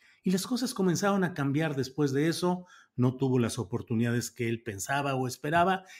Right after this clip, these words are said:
y fue girando hasta incorporarse al morenismo en el cual hoy se está en un proceso que pretende, eh,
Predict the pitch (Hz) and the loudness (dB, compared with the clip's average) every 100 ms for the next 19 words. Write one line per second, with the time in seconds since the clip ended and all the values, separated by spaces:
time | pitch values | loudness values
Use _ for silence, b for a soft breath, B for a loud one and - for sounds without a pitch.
0 | B 165 233 226 220 190 190 190 196 151 | B 0 2 2 2 4 4 2 2 2
1 | 143 - 143 143 147 123 143 170 170 175 | 2 2 0 2 0 0 4 4 4 2
2 | 170 175 B B 143 139 139 135 143 180 | 0 0 B B 4 6 6 6 6 6
3 | 170 170 170 B B 127 123 120 143 143 | 6 4 2 B B 0 0 2 2 2
4 | 143 - - 151 156 151 - _ - - | 2 -2 2 4 4 0 -10 _ -10 -6
5 | 113 - 131 131 131 - _ _ 120 110 | -4 0 2 4 0 -6 _ _ -2 0
6 | 131 131 107 123 135 123 110 110 110 - | 0 -2 -2 -4 -4 -6 -8 -8 -10 -4
7 | 135 135 135 135 131 - b b - 117 | -2 0 0 0 -2 -8 b b -8 -4
8 | 117 113 113 110 110 110 104 - | -2 -2 -2 -4 -4 -4 -6 -10